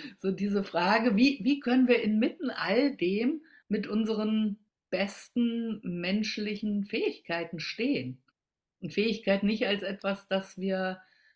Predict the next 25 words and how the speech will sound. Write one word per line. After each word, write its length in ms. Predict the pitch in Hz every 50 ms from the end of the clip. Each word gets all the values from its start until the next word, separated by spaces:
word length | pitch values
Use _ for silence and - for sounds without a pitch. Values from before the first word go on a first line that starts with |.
| _
wie 60 | - 170
soll 120 | 185 185
ich 140 | 175 160 -
sagen, 460 | 180 185 202 226 226 202 175 156 156
tun, 540 | - - 240 262 277 262 233 170 147 143 135
so 220 | 151 170 175 170 165
wie 100 | 170 165
man 380 | 170 170 170 170 165 170 170 - -
gut 240 | 185 180 175 165 -
in 140 | 170 175
Mathe 320 | 175 180 214 233 - - 226
ist 600 | 220 208 185 - 190 202 208 208 202 - - - -
oder 640 | - 175 180 185 180 180 180 180 180 180 180 180 175 - - - - - - _ -
ein 180 | 196 180 165
guter 300 | 165 202 196 202 190 175
Ingenieur 720 | 175 180 180 165 165 165 165 165 175 190 208 220 220 190
ist, 300 | 202 208 208 202 - - -
der 100 | 190 185
die 140 | 180 190 180
nächste 880 | 180 190 202 202 - - - - 190 190 185 190 190 185 190 185 - -
Technologie, 760 | 185 190 190 - 202 180 180 180 175 160 - 254 285 302
die 160 | - 170 156 147
uns 300 | 143 151 151 - - 147
rettet, 340 | 151 151 - 151 147 147
ertüftelt, 800 | - 156 147 - - - 156 151 151 - - 143 139 139 139 -